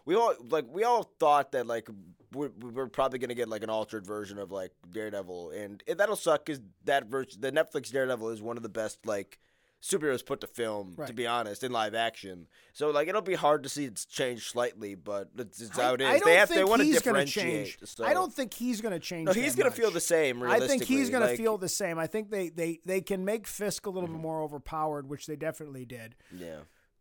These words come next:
Speaker 2: But, I mean, I still, but the actor, the, the actor's so good that they'll, he'll, he'll be, still be just as scary
Speaker 1: Yeah, not
Speaker 2: as
Speaker 1: to
Speaker 2: he
Speaker 1: mention,
Speaker 2: was.
Speaker 1: like, they're doing the Fisk thing where, like, he got, where he gets, like,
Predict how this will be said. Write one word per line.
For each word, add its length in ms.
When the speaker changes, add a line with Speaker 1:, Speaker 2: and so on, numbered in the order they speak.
Speaker 2:
But, 140
I 60
mean, 320
I 80
still, 240
but 200
the 160
actor, 440
the, 140
the 160
actor's 340
so 220
good 320
that 160
they'll, 300
he'll, 320
he'll 200
be, 120
still 300
be 140
just 300
as 80
scary 300
Speaker 1:
Yeah, 80
not 120
Speaker 2:
as 60
Speaker 1:
to 80
Speaker 2:
he 60
Speaker 1:
mention, 320
Speaker 2:
was. 80
Speaker 1:
like, 160
they're 100
doing 260
the 60
Fisk 380
thing 180
where, 120
like, 200
he 60
got, 200
where 300
he 60
gets, 300
like, 300